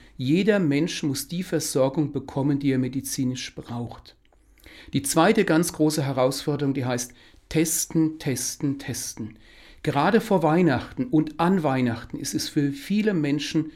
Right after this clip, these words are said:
wichtig, wenn man in der Familie zusammenkommen will, wenn man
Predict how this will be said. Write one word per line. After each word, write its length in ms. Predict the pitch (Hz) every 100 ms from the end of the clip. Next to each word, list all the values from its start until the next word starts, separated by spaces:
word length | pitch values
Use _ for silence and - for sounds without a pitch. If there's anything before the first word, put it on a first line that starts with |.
| -
wichtig, 640 | - 135 139 - 123 - - - - -
wenn 100 | 131
man 140 | 139
in 80 | 143
der 80 | 143
Familie 440 | 143 151 180 196
zusammenkommen 840 | 196 - - 156 156 156 156 143 143
will, 120 | 139
wenn 120 | 139
man 240 | 135 123